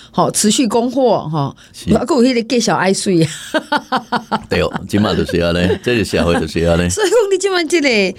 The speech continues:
Speaker 1: 有迄个柠檬味道的鲈鱼嘛，吼，你已经有，有量产出来啊？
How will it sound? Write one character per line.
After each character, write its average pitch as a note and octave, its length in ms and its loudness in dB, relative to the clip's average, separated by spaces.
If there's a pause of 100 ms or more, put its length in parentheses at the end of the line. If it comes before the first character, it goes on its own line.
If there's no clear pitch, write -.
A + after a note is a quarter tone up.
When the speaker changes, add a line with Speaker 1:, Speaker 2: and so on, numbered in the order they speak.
(260)
Speaker 1:
有 G3+ 80 0
迄 C4+ 80 4
个 F4+ 120 4
柠 A3+ 220 2
檬 G3 320 0
味 F#3+ 240 2
道 E3+ 260 0
的 C3+ 100 -2
鲈 E3+ 220 4
鱼 E3 220 2
嘛， C3 240 -10
吼， C#3+ 340 -2 (340)
你 B3+ 160 0
已 D#4 60 2
经 A3+ 160 0
有， D#3+ 340 0
有 D#3 80 4
量 G3 220 0
产 D3+ 220 -2
出 D3 140 -2
来 A2 160 -4
啊？ - 120 -12